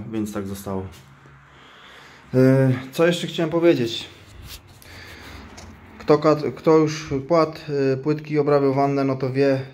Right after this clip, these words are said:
co to jest, że tak powiem, męk-, zamęka, bo wiadomo, żadna wanna nie jest równa. Ja mam tutaj też taki głupi problem. Już nie jeden na pewno,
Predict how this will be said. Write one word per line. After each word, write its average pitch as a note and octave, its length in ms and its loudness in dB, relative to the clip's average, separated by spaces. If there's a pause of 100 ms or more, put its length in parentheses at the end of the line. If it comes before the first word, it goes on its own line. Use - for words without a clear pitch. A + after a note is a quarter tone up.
(140)
co C3 140 -10
to C3 140 -6
jest, B2+ 300 -6
że A#2 140 -6
tak A#2+ 120 -4
powiem, A#2+ 680 0 (240)
męk-, B2 420 0
zamęka, B2+ 760 0
bo B2 100 -4
wiadomo, B2+ 520 -2 (240)
żadna D3 460 0
wanna B2+ 320 -4
nie B2 80 -4
jest A#2 160 -8
równa. A2 320 -8 (640)
Ja D3 100 -2
mam D#3+ 160 2
tutaj D3 180 -2
też D3 200 -2
taki C3 240 -8
głupi D3 260 -2
problem. A#2+ 400 -2 (960)
Już B2+ 220 -8
nie C3 100 4
jeden C#3 280 2
na B2+ 80 0
pewno, C3+ 340 0